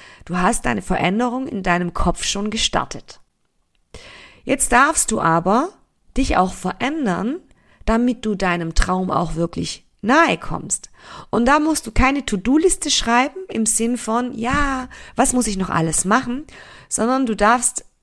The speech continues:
eine To-Be-Liste schreiben. Also das habe ich letzt tatsächlich von einem Coach, wo ich selber im Coaching war, gehört. Schreib deine To-Be-Liste.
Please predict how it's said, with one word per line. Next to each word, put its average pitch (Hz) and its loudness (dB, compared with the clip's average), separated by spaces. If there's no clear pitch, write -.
eine 196 0
To-Be-Liste 208 2
schreiben. - 0
Also 190 2
das - 0
habe 220 0
ich 214 -4
letzt - -2
tatsächlich 220 2
von 202 -6
einem 190 -2
Coach, - 0
wo 165 0
ich 160 0
selber 208 4
im 185 -2
Coaching 170 -2
war, 165 0
gehört. 156 -2
Schreib 165 -2
deine 156 0
To-Be-Liste. 240 0